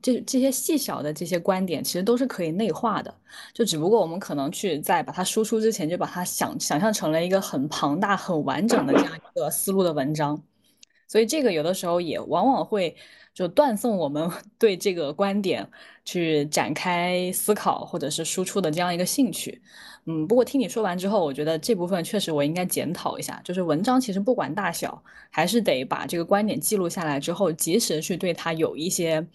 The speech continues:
呃，内容上的一些延展，或者说我把当下我自己观看它的一个感受给记录下来。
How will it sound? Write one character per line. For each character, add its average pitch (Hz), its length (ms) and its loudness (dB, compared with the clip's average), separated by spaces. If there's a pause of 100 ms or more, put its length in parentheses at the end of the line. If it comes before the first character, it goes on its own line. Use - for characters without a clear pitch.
(320)
呃， 156 200 0
内 220 180 2
容 190 160 2
上 190 180 -2
的 151 80 2
一 151 40 0
些 175 140 0
延 151 240 0
展， 196 280 0
或 190 120 -2
者 151 60 2
说 156 160 0
我 160 60 2
把 143 160 -2
当 196 240 2
下 196 200 0
我 139 80 0
自 185 160 -2
己 147 120 -2
观 196 280 2
看 202 220 -2
它 196 140 -4
的 185 60 0
一 190 40 -2
个 202 80 2
感 196 260 -2
受 262 160 4
给 180 100 0
记 156 180 -8
录 151 100 -4
下 147 180 -6
来。 - 220 -14